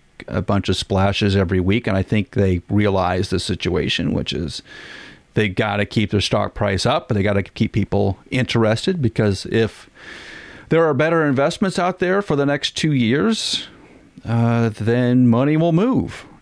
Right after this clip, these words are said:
and stocks will become less, and then your company, you'll have a hard time making payroll, and that'll close a lot of doors. It's, it's not just about making technology. I, I, I, I, I don't understand the articles I read that, that are just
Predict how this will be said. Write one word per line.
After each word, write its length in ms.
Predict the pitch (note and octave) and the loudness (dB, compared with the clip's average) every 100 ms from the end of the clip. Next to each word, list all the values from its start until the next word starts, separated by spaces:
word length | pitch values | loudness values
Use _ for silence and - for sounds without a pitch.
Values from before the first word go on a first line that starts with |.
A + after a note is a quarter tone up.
| - | -4
and 420 | G#2+ G#2+ A2+ A#2 | 0 2 4 2
stocks 480 | - - A2 B2 - | 0 0 0 -2 0
will 300 | C#3 C#3+ C3+ _ | 2 2 0 _
become 520 | C3 - A2+ B2+ D3 | -8 -2 0 2 2
less, 400 | B2+ D3+ - - | 0 0 -2 -4
and 160 | G2 G2 | -2 2
then 120 | G#2+ | 4
your 120 | A2+ | 2
company, 440 | - C#3 - A2 A2+ | 2 -4 -2 0 2
you'll 100 | A2+ | 2
have 120 | A#2+ | 2
a 80 | A#2 | 0
hard 240 | A2+ B2 | 0 0
time 300 | - B2 A#2+ | -2 0 2
making 300 | A#2 - C3 | 2 2 -2
payroll, 520 | - C#3+ F3 E2+ E2+ | 0 0 0 0 0
and 80 | F#2+ | 0
that'll 220 | F#2+ A#2+ | 0 0
close 320 | A2+ G2 B2+ A2+ | -2 0 0 2
a 60 | |
lot 200 | G#2 C3+ | 0 0
of 120 | A#2+ | 0
doors. 500 | A2+ C#3+ G3+ B2 - - - - - _ _ _ _ _ - | -2 -2 -2 -4 -10 -16 -20 -20 -20 _ _ _ _ _ -12
It's, 260 | A#2 C3+ - | -6 -4 -2
it's 300 | G#2+ B2+ D3+ | -2 0 0
not 200 | F3+ G#3+ | 0 0
just 160 | F#3 | -2
about 260 | E3+ E3 - | 0 0 0
making 440 | G2 C#3 - E3+ | 0 0 2 0
technology. 680 | - D3+ A2 C#3+ D3 F#2 F#2 | 0 -2 0 2 0 0 2
I, 320 | A#2+ G#2 A#2+ - | 2 2 -2 -2
I, 140 | B2+ - _ - _ _ _ _ - | -4 -4 _ -20 _ _ _ _ -10
I, 120 | - - A3 | -8 -6 -2
I, 160 | B3 - - | -4 -4 -2
I 120 | A#2 | 0
don't 260 | D3+ D#3+ | 0 0
understand 440 | F3 C#3 - D#3+ C#3+ | 0 -2 0 0 2
the 40 | |
articles 440 | B2+ C#3+ C#3 A2 A2+ | 2 2 0 0 2
I 60 | |
read 240 | A2 A2+ G#2+ | 2 2 2
that, 160 | G2 | 2
that 160 | G#2+ G2 | 2 4
are 120 | G2 | 2
just 320 | F#2+ D#3+ - | 2 -2 -2